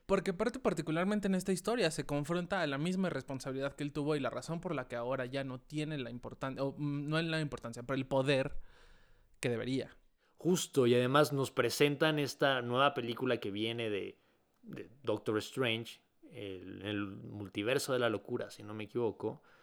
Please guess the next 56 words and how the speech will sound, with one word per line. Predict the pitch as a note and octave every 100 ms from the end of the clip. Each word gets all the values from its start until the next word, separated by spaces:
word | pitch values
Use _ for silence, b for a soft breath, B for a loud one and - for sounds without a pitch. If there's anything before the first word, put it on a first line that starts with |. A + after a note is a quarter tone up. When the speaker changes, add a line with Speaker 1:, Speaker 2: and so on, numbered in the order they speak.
| b b b b -
Speaker 2:
que, | B2+ A#2+ A#2 A2+
bueno, | B2+ B2+
se | B2+
ve |
sumamente | D3+ C#3 B2 A#2
interesante, | G#2+ G2+ - B2+ A2+ G#2+
porque, | G#2 B2
bueno, | D3+ A#2+
también | A#2 B2+
es | B2+
cierto | B2+ A#2 G#2+
tocar | A#2+ B2+
este | A#2+
tema | - B2
del | A2
multiverso | G2+ F#2+ G#2+ A2 A2+ A#2
y |
también | G2+ G2+ A2 A2
ver | G#2+
cómo | A2 F#2+ - b b b b b _ _ -
Marvel | C#3 E3+ E3+
supo | E3 D3+ C#3
hacerlo, | - A2+ G#2
supo | B2 C#3
construirlo | C3 A2+ - A#2 A2+ G#2+ G2+
y |
poder | G#2+ A2+ A#2+
hacer | A#2 A#2+
esto, | A2 -
y | A2
pe-, | G#2 A#2+
y | A#2+
tal | - A#2+
vez | B2 A2+ D#3 D3 C3 -
que | G#2+
metan | A2 A#2 A#2
a | G#2+
los | F#2+ G#2+
X-Men | - A#2+ A2+ A2
y | G2
tal | A#2 B2
vez | A#2
que | G#2
metan | G#2+ A2 A2+
otros | A2+ B2
personajes | A2+ G#2+ G#2+ G#2+ A2+
también | F#2+ G2+ A2
nostálgicos. | G2+ A2 G#2+ G#2+ A2 C3+ C#3
Speaker 1:
Retomar | C3 C#3+ C#3 D3+
WandaVision, | C#3+ D3 C#3+ C#3 A3+ G3 C#3
que | C#3+
es | D#3
un | D#3
proyecto | C#3+ C3+ - E3 E3
de | B2+
serie | D#3 D3+ D3 D3 D4